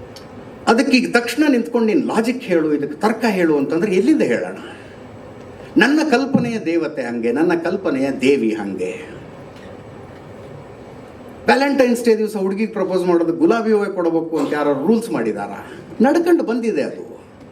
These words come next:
ನೀವು ಪ್ರಶ್ನೆ ಮಾಡ್ತೀರಿ ಅನ್ನೋದಾದ್ರು ಒಂದ್ಸಲ ಚೆಂಡು ಹೂ ಕೊಟ್ಟು ನೋಡಿ, ಚೆಂಡು ಹೂ ಕೊಟ್ಟು ನೋಡಿ. ತಾಯಿ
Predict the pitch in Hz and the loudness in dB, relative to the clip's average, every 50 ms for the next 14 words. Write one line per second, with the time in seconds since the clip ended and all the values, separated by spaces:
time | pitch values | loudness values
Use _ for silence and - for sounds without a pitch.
0 | - - - - - - - - - - - - - - - - 294 320 320 311 | -20 -20 -20 -20 -18 -18 -16 -16 -16 -16 -16 -16 -16 0 4 6 6 6 6 4
1 | 262 277 269 269 339 359 339 339 330 339 - - 277 262 254 247 254 269 285 311 | 2 2 4 4 4 6 6 6 4 2 -2 -4 -4 -2 -2 0 0 0 0 0
2 | 311 302 285 269 285 285 277 277 294 294 294 277 285 277 277 269 269 269 - 269 | 0 0 0 0 0 0 0 0 2 4 4 4 4 4 2 2 2 2 0 0
3 | 262 254 220 233 - - - - - - - 262 262 285 208 - - - - - | 2 2 2 0 -2 -4 -10 -14 -16 -16 -14 -10 -10 -8 -8 -6 -6 -6 -6 -4
4 | - - - - - - - - - - - - - - - - - - - - | -4 -2 -2 -2 -2 -2 -2 -4 -4 -4 -4 -4 -4 -6 -6 -6 -6 -6 -6 -8
5 | - - - - - - - - - - - 294 302 294 269 247 - - 220 220 | -10 -10 -12 -12 -12 -12 -12 -12 0 4 4 6 6 6 4 4 4 4 4 4
6 | 220 208 185 175 170 170 170 170 165 - - - - - - - - - - - | 2 0 0 0 0 0 -2 -4 -8 -10 -12 -14 -14 -14 -14 -14 -12 -12 -12 -12
7 | - - - - - - - - - - - - - - - - - - - - | -14 -14 -14 -14 -14 -14 -14 -14 -14 -16 -16 -16 -16 -14 -14 -14 -14 -16 -16 -16
8 | - - - - - - - - - 240 277 302 302 247 175 160 175 220 285 - | -16 -16 -16 -16 -16 -16 -4 0 0 2 4 2 2 4 2 2 2 2 0 -2
9 | - | -4